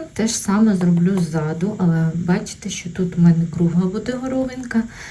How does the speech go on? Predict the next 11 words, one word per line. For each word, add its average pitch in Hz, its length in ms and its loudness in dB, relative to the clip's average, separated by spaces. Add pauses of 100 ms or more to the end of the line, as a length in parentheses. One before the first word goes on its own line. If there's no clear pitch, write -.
(180)
ззаду 196 500 0
буде 180 520 2
В-подібна. 170 680 0
Наскільки 208 680 0
вона 180 240 2
буде 180 220 2
глибока, 196 540 0
я 185 180 0
ще - 320 -2
не 208 120 2
вирішила. 247 680 -2